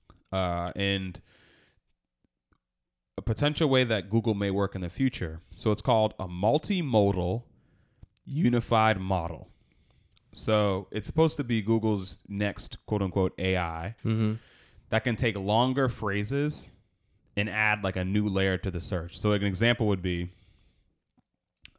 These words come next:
Speaker 1: "I ran the Providence Marathon, half marathon in January. How do I prepare for the Boston Marathon this fall?"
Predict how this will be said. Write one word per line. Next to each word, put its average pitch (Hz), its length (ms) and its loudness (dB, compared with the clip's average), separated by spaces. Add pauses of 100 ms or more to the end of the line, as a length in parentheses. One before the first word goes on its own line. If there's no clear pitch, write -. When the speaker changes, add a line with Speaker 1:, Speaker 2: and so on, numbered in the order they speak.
Speaker 1:
"I 107 100 4
ran 139 260 2
the 107 80 0
Providence 143 680 2
Marathon, 98 600 -2
half 117 340 4
marathon 101 500 0
in 92 140 -2
January. 85 680 -6 (760)
How 117 140 4
do 139 120 10
I 139 120 8
prepare 117 440 0
for - 120 -2
the 98 80 2
Boston 95 500 0
Marathon 87 560 -6
this 85 180 -6
fall?" 87 520 -6